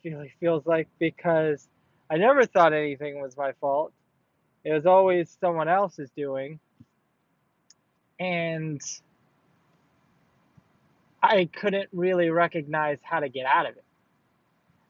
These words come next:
And I've been asked this before, is there, like, one moment, and I'm not really sure that there's ever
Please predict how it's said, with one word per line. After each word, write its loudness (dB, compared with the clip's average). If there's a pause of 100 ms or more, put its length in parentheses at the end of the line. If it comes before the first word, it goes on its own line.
(120)
And 0 (400)
I've -2
been 0
asked 2
this -12
before, -4 (380)
is -2
there, 2
like, 2 (200)
one 2
moment, -2 (220)
and 0
I'm 4
not -2
really -2
sure 2
that -4
there's -4
ever -4